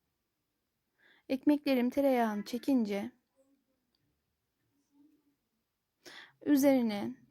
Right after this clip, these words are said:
üç yemek kaşığı domates sosu ekledim. Eğer evinizde domates sosunuz yoksa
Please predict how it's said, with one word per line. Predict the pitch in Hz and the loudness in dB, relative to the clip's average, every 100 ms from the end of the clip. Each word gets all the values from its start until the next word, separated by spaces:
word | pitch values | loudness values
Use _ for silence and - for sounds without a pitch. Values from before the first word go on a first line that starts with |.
| _ _ _ _ _ _ _ _ _ _ _ - _ _ _ | _ _ _ _ _ _ _ _ _ _ _ -20 _ _ _
üç | 349 311 - | 0 2 0
yemek | 262 285 - | 2 0 -2
kaşığı | 233 226 233 240 - | -6 -4 -4 -4 -2
domates | 240 240 - 254 - 269 _ _ _ _ | -2 -2 -4 -6 -6 -16 _ _ _ _
sosu | - 226 208 - - | -8 -6 -6 -12 -4
ekledim. | 254 262 277 240 254 262 _ _ _ _ _ _ _ _ _ _ _ _ 139 139 _ _ _ _ _ _ _ _ - _ _ | -4 0 0 0 0 -2 _ _ _ _ _ _ _ _ _ _ _ _ _ _ _ _ _ _ _ _ _ _ -20 _ _
Eğer | 285 302 302 | 4 4 4
evinizde | 294 294 285 262 | 2 2 2 2
domates | 262 269 302 285 | 0 0 -4 -6
sosunuz | 262 - 247 226 | -8 -6 -6 -2
yoksa | 262 269 - 202 214 | -2 -2 -4 -6 -6